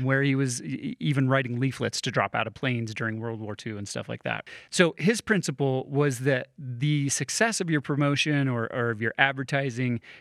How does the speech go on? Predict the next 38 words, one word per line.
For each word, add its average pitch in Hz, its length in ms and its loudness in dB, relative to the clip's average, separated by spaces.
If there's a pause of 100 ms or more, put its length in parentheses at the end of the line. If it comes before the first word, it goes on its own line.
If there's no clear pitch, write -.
is 139 140 0
gonna 143 180 2
be 127 140 0
attributable 123 840 -2
about 120 380 -2
forty 147 260 2
percent 160 380 0
to 165 80 0
your 165 160 4
offer, 127 400 -2 (260)
forty 139 380 2
percent 151 380 0
to - 80 0
your 156 200 2
audience, 117 640 -2 (300)
and 127 180 0
twenty 151 300 4
percent 120 420 -6
from 127 140 0
your 113 100 0
messaging. 113 540 -6 (520)
Now, 143 340 2 (100)
I 160 200 4
don't 240 220 4
know 175 220 6
whether 151 520 2
those, 139 640 0
you 143 160 0
know, 117 220 -2
those 117 280 -2
percentages 127 600 -2
hold 127 260 -2
up 123 300 0
in 120 260 -2
today's 123 420 -4
world 117 280 -4
of, 107 120 -8
like, 110 160 -2